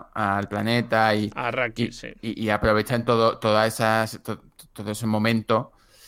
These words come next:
Speaker 1: para ponerte en contexto de quiénes son los personajes, cómo se relacionan entre ellos, eh, de dónde vienen y a dónde van. Los personajes de los Atreides.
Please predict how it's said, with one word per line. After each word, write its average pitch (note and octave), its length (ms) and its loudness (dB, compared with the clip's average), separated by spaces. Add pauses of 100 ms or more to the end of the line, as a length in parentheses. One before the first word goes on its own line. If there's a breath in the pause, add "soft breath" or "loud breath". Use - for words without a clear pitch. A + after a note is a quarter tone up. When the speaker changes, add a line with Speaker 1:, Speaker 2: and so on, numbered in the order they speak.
(260 soft breath)
Speaker 1:
para G#2 260 2
ponerte G#2 340 0
en A2 80 -4
contexto A2 400 -2
de A#2 140 0
quiénes A2 300 -4
son G#2+ 120 -6
los G#2 100 -8
personajes, G#2+ 640 -4
cómo A2 180 -6
se G#2 140 -8
relacionan G#2 460 -4
entre G#2+ 280 -2
ellos, G#2+ 500 -2
eh, G2+ 440 -4 (300)
de G2+ 220 -12
dónde G#2 220 -4
vienen G#2+ 200 -2
y G2+ 40 2
a G2+ 60 4
dónde G2+ 200 0
van. G#2 320 -2 (340)
Los G#2 160 -10
personajes G2+ 400 -8
de G#2+ 60 -4
los G#2+ 140 -4
Atreides. - 540 -6